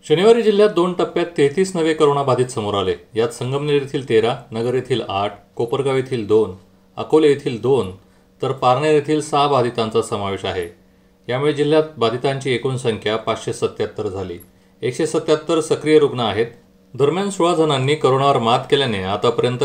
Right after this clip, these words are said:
करोनामुक्त झालेल्यांची संख्या तीनशे पंच्याऐंशी झाली आहे. श्रीरामपूर तालुक्यातील आणखी दोघांचा अहवाल करोना पॉझिटिव्ह आला आहे. दरम्यान, नगर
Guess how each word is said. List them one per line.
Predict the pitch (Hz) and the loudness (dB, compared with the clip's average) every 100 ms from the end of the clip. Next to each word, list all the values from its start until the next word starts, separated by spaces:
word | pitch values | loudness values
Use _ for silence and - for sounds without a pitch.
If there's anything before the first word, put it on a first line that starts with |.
| - | 0
करोनामुक्त | 113 117 139 151 156 | 0 0 0 -2 -2
झालेल्यांची | 151 127 120 113 110 110 | -2 0 2 2 0 -6
संख्या | - 127 123 95 | -6 -4 -2 -4
तीनशे | 92 113 113 139 | -4 -6 -4 -4
पंच्याऐंशी | 123 - 110 107 117 113 117 | -4 -6 -6 -2 -2 -2 -4
झाली | 104 98 95 | -4 -4 -4
आहे. | 92 92 87 85 _ _ _ _ _ | -6 -8 -10 -14 _ _ _ _ _
श्रीरामपूर | - 160 196 220 214 | -4 -2 2 2 4
तालुक्यातील | 190 170 175 190 160 | 2 2 0 2 0
आणखी | 120 127 | 0 -2
दोघांचा | 147 120 131 127 147 | 0 0 0 0 0
अहवाल | 104 117 143 117 - | 2 2 4 4 2
करोना | - 110 123 127 | -4 -2 0 0
पॉझिटिव्ह | 120 104 113 113 | 0 -2 -2 0
आला | 98 95 | 0 0
आहे. | 95 92 85 | -2 -2 -6
दरम्यान, | 85 _ 107 104 117 120 | -8 _ -10 -6 -6 -4
नगर | 117 131 | -2 -4